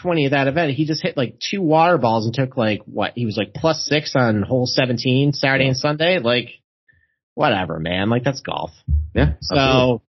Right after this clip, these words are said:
Speaker 1: yeah, so that's total about three units allocated on both, and then we'll talk about the break-even point once we're done, uh, with positional props. So why don't we take another break, and then we'll finish that up.
Speaker 2: Would, you don't want mine?
Speaker 1: Oh, I'm sorry. Top
Speaker 2: God,
Speaker 1: twenty. Yeah.
Speaker 2: God damn. Well,
Speaker 1: <laughs> Rushed ahead a little bit.
Speaker 2: uh, now you don't get 'em, Steve.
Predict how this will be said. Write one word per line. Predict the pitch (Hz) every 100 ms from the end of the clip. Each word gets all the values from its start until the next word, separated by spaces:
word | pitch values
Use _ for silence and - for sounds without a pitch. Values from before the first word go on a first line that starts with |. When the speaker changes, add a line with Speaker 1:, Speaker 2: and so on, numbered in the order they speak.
| _
Speaker 1:
yeah, | 120 107
so | -
that's | 156 151 -
total | 156 139 139
about | 131 120 -
three | 135
units | 123 127 123 123
allocated | 123 120 123 113
on | 110
both, | 107 120 117 113
and | - 101
then | 101
we'll | 101
talk | 104 98
about | 90 95
the | 107
break-even | - 95 87 87 90
point | - 92 90
once | 80 90
we're | 90
done, | 90 87 87
uh, | 87 82 80 -
with | 78
positional | 95 85 - 80
props. | 80 67 -
So | 98
why | 104
don't | 123
we |
take | 127 139
another | 135 131
break, | 127 139
and | 151
then | 110 101
we'll | 98
finish | 104 104
that | 120 147
up. | 165
Speaker 2:
Would, | 131 -
you | 131
don't | 175 180
want | 185
mine? | 170 170 247 233 - _ _ _ _
Speaker 1:
Oh, | - 214
I'm | 226
sorry. | 233 180 113 127 185 202 -
Top | 165
Speaker 2:
God, | 220 214
Speaker 1:
twenty. | 170 - -
Yeah. | 117 92
Speaker 2:
God | 185 190 185 160
damn. | 170 226 95 78 _ _ _ _ -
Well, | 95 110 -
Speaker 1:
<laughs> | 123
Rushed | 131 131 131
ahead | 110
a |
little | 139 165
bit. | -
Speaker 2:
uh, | 151 135
now | 160
you | 180 175
don't | 180
get | 160 143
'em, | 120
Steve. | - 107 101